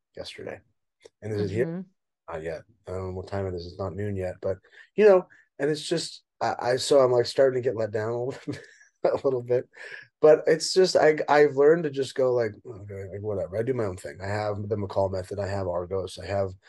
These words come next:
Speaker 1: um, already retired. I don't have to do any of this.
Speaker 2: Right.
Speaker 1: Uh, but, you know, it, it's, it's just holding your, keeping your expectations high when it comes to humans is,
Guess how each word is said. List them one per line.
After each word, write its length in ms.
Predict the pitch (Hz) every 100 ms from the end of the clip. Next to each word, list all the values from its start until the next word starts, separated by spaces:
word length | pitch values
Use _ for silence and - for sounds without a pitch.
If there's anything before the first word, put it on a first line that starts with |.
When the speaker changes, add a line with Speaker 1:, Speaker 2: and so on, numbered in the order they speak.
| - _ -
Speaker 1:
um, 200 | 98 95
already 240 | 101 98
retired. 560 | 80 90 101 110 87 98 _ _
I 40 |
don't 80 | 107
have 180 | 95 101
to 60 | 92
do 140 | 92
any 140 | 104
of 60 | 87
this. 280 | 82 95 - _ - _
Speaker 2:
Right. 160 | 196 110
Speaker 1:
Uh, 180 | 104 95 _ _ _ _ _ _ _ -
but, 240 | 123 110 131
you 80 |
know, 160 | 135 120
it, 240 | - 123 -
it's, 360 | 123 - - -
it's 220 | 110 -
just 380 | - 135 - - _ _ _ _ _ _ _ _ _ _ _ _ _
holding 480 | - - 180 180 185
your, 120 | 156
keeping 320 | 147 202 190 175
your 120 | 156
expectations 680 | 156 - 135 143 135 143 -
high 580 | - 127 127 120 117
when 140 | 117 113
it 80 | 104
comes 300 | 127 120 104
to 60 |
humans 680 | 101 - 120 113 107 101 - -
is, 680 | 107 104 104 101 98 -